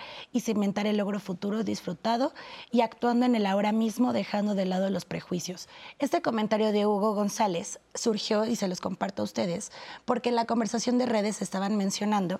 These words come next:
que, eh, pues sí, a veces tienes esta idea de que no lo vas a lograr, porque en efecto lo has intentado en otras ocasiones y no se logró. Entonces llega un punto que dices, "Ya no lo quiero intentar",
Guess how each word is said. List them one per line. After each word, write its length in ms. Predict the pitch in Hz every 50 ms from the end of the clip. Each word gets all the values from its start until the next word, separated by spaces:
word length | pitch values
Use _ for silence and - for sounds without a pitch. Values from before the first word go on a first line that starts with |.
| - - - - - - - -
que, 520 | - 226 226 220 220 214 208 208 196 - - - - _ -
eh, 320 | - - 214 208 196 190 -
pues 140 | - 220 208
sí, 160 | - 285 285
a 80 | 240 220
veces 340 | 220 220 196 254 247 233 - - -
tienes 260 | - 226 226 233 226 220
esta 160 | 226 - 226
idea 140 | 226 220 214
de 100 | 202 -
que 140 | - 175
no 120 | 170 185 185
lo 140 | 196 202 196
vas 200 | 202 202 - -
a 60 | 208
lograr, 320 | 214 220 208 202 202 208 - - - - -
porque 240 | 254 262 254 254
en 80 | 233 226
efecto 360 | 233 - 254 240 - - 254
lo 120 | 254 247 220
has 140 | 214 208
intentado 440 | 226 240 220 208 196 185 - 190 190
en 120 | 202 202 190
otras 300 | 185 - 196 202 - -
ocasiones 600 | 190 - 208 202 - 294 254 220 208 294 - - - - - - - -
y 120 | 220 226
no 180 | 226 233 226 202
se 120 | - 220
logró. 240 | 208 185 160 175 -
Entonces 220 | - - - 226
llega 180 | 208 262 240 262
un 80 | 262
punto 240 | 220 247 247 220 233
que 100 | 220 208
dices, 140 | 208 208 196
"Ya 80 | 240 254
no 100 | 269 277
lo 140 | 262 190
quiero 180 | - 190 190 190
intentar", 360 | 185 - 190 202 - - -